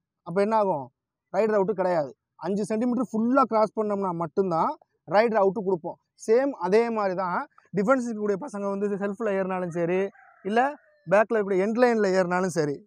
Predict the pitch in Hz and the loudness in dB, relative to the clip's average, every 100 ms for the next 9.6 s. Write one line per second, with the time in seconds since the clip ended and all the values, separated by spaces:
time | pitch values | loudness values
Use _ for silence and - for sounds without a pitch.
0 | - 202 240 220 196 143 - _ _ 226 | -8 0 2 2 0 -4 -8 _ _ -2
1 | 196 226 247 - 214 214 214 196 180 240 | 2 4 4 2 0 2 0 -2 -2 -2
2 | 185 180 220 208 226 170 160 170 175 139 | -2 0 0 2 2 2 0 2 2 2
3 | _ _ _ - 208 226 220 233 262 190 | _ _ _ 2 4 6 6 6 6 6
4 | 233 226 190 185 220 185 185 208 190 156 | 2 0 0 0 2 0 0 0 0 2
5 | 165 233 - 156 208 226 233 196 190 233 | 2 2 2 2 4 4 2 2 2 0
6 | 202 185 190 185 233 190 214 220 202 180 | 0 -2 -2 0 -2 -2 -2 -2 -2 -4
7 | 190 202 190 214 247 170 226 - 214 220 | 0 0 0 -4 -4 4 4 6 2 2
8 | 185 190 170 151 160 - _ - 202 233 | -2 -2 -2 -2 -6 -10 _ -6 2 4
9 | 208 208 220 208 220 208 | 6 4 2 2 0 0